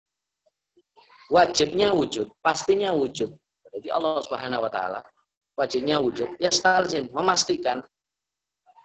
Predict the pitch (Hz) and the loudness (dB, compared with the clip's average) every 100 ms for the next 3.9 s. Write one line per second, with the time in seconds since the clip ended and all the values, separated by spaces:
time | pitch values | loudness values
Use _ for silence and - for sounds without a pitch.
0 | - - - - - - - - 170 190 | -20 -20 -20 -20 -20 -20 -16 -4 0 2
1 | 185 180 - 196 - 165 160 151 - - | 0 -2 -2 -2 -4 -8 -6 -4 -4 -4
2 | - 143 - 156 - 139 143 139 127 120 | -8 -8 -8 -10 -8 -8 -8 -14 -14 -14
3 | _ 98 _ _ _ _ - 107 | _ -20 _ _ _ _ -20 -12